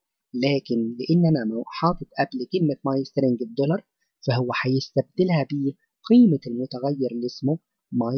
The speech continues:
string اللي هي hello. السطر التالت إحنا ممكن نستخدم ال بي اتش بي لطباعة أوامر ال اتش تي ام ال، بس هنا مش هيطبع الأوامر نفسها، هو هيطبع الناتج بتاعها.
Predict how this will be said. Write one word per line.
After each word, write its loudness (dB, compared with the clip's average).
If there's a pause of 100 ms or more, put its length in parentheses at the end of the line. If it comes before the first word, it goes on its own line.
(140)
string 2 (180)
اللي -8
هي -4 (140)
hello. 2 (1900)
السطر 2
التالت 0 (680)
إحنا 2
ممكن 4
نستخدم -2
ال -2
بي -4
اتش 0
بي 0 (280)
لطباعة -2 (140)
أوامر 0 (380)
ال -2
اتش -2
تي 0
ام -2
ال، -6 (440)
بس -8
هنا 8
مش 2 (100)
هيطبع 0
الأوامر -2
نفسها، -2 (360)
هو 0 (140)
هيطبع 2
الناتج 0
بتاعها. -4